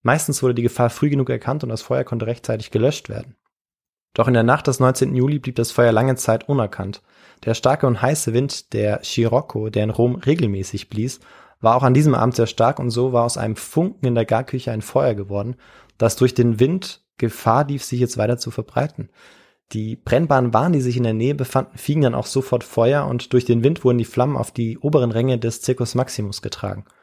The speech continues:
Obwohl man sich der Gefahr bewusst war, hatte man keine Hindernisse angebracht, die die Ausbreitung eines Feuers auf die Ränge verhindert hätten.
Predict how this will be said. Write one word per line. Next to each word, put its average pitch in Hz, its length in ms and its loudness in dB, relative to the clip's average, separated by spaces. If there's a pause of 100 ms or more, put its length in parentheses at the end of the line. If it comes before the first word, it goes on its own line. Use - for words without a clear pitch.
(500)
Obwohl 135 220 2
man 165 140 4
sich 143 140 -2
der 120 160 4
Gefahr 127 340 2
bewusst 127 400 0
war, 113 100 6
hatte 110 140 0
man 110 160 -2
keine 131 300 0
Hindernisse 123 500 2
angebracht, 113 540 -4
die 117 80 0
die 117 140 -2
Ausbreitung 123 440 -2
eines 113 220 -4
Feuers 117 260 0
auf 113 80 -4
die - 120 -8
Ränge 117 200 -4
verhindert 127 480 2
hätten. - 280 -14